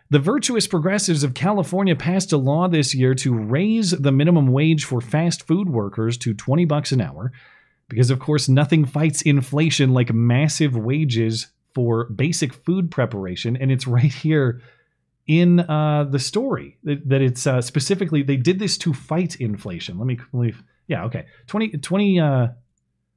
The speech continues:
the increase to twenty bucks an hour comes after the passage of Assembly Bill twelve twenty-eight, which aims to help fast food workers <laughs> cope with the rising cost of living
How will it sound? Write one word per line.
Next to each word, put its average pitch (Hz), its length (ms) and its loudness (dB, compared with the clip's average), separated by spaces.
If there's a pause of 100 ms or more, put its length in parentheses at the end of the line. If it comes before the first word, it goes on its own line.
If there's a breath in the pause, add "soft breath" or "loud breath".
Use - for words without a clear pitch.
(800)
the 180 120 4
increase 269 300 0
to 165 80 -2
twenty 196 260 0
bucks 180 260 0
an 147 80 4
hour 123 320 2
comes 143 320 2
after 151 280 -2
the 143 80 0
passage 127 320 0
of 117 80 -2
Assembly 131 380 2
Bill 113 160 2
twelve 104 300 -4
twenty-eight, 104 580 -2
which 131 280 -2
aims 170 320 4
to 151 80 0
help 147 220 0
fast 170 320 -2
food 156 200 2
workers 135 400 0
<laughs> - 60 -10
cope 185 420 -2
with 165 200 0
the 165 80 2
rising 139 500 4
cost 135 360 0
of 117 160 0
living 120 320 0